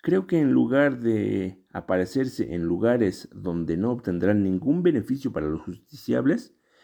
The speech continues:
los magistrados deberían poner más empeño en su labor y vigilar que la impartición de justicia en Tlaxcala se realice de manera pronta, gratuita, completa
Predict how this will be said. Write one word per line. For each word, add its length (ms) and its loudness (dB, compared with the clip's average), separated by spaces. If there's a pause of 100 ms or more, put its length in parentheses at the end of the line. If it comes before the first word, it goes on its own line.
(240)
los 240 -6
magistrados 800 0
deberían 720 0
poner 560 -2 (640)
más 260 0
empeño 480 2
en 80 0
su 160 2
labor 340 0 (160)
y 120 -2
vigilar 640 2
que 100 -2
la 60 -2
impartición 640 -4
de 60 0
justicia 840 -2 (240)
en 140 -8
Tlaxcala 680 -2 (400)
se 220 0
realice 560 2
de 120 -2
manera 480 -2
pronta, 640 0
gratuita, 880 0
completa 800 -2